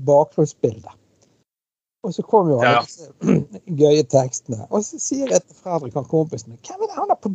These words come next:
Speaker 1: bildet da?" Så begynte han å le. Jeg vet jo ikke om dette stemmer, men det hørte, det var jo jævlig vittig. Det er et bilde han hadde funnet hjemme i et gammelt album. Det, det bildet av faren, så sto faren og så ut som en altan. Jeg tror det var brovinge på en båt, eller sikkert vært sjømann.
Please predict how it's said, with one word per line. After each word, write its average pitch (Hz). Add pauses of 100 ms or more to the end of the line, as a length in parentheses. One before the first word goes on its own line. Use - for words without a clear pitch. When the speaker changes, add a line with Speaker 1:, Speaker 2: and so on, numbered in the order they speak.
Speaker 1:
bildet 214
da?" -
Så -
begynte 185
han 180
å 147
le. 139 (560)
Jeg 151
vet 180
jo -
ikke 160
om 160
dette 156
stemmer, 143
men 127
det 135
hørte, 160
det 147
var 156
jo 131
jævlig 135
vittig. 127 (300)
Det -
er 247
et 196
bilde 220
han 302
hadde 196
funnet 190
hjemme 180
i 175
et 151 (200)
gammelt 180
album. 147
Det, 156 (300)
det 190
bildet 196
av 190
faren, 156
så 151
sto 202
faren 135
og 135
så 190
ut 170
som 147
en 135
altan. 143
Jeg 135
tror 196
det 160
var 147
brovinge 156
på 135
en 135
båt, 131
eller 117
sikkert 147
vært 120
sjømann. 131